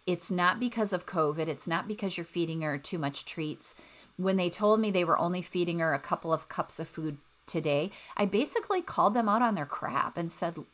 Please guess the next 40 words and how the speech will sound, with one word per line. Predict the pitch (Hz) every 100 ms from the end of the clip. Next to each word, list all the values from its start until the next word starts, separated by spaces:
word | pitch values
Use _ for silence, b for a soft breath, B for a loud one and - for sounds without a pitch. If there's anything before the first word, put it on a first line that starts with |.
| -
"Look, | 196 - -
I | 180
know | 202
you're | 226 233
feeding | - 202 175
her | 156
more | 156 147
than | 131
a | 135
couple | - - 135
of |
cups | 131 127 -
a | 135
day. | 143 78 - B B B
It's | 170 170 -
impossible | 208 202 202 180 160 - 156 147
that | 123
she's | - 139 135
this | 151 185
heavy | - 156 139 143 139 B B -
and | 156
she's | - 160 -
only | 160 151
eating | - 151 135
a | 143
small | - 131 120
amount." | 131 85 90 - b b b b _
And | 165 156
so | - 160 160
I | 185
really | 196 294 349
had | 285 247
to | 208
take | - 185
them | 175 165
to | 147
task. | - 160 127 147 -
And | -
I | 180 185
felt | 185 - 247 330